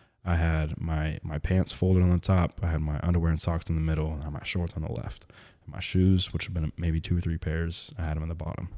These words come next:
in my work boots. <laughs> Um, and so, yeah, like, that was, that was hard. That was a really hard point.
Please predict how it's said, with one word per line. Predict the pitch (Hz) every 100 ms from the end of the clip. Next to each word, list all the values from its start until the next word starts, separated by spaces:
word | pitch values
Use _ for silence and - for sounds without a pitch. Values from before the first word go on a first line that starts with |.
| -
in | 92
my | 80
work | - - -
boots. | - - - - _ - -
<laughs> | - - - - - - -
Um, | 104 104 95 90 82 78 - _ _ _ _ _
and | 98
so, | 107
yeah, | 101 117 101
like, | 82 80
that | - 92
was, | 90 92 82 80 - - _ _ _ _ _ _ -
that | 80 92
was | 101
hard. | 101 87 76
That | 85
was | 82
a |
really | 82 82
hard | 80 80
point. | - 80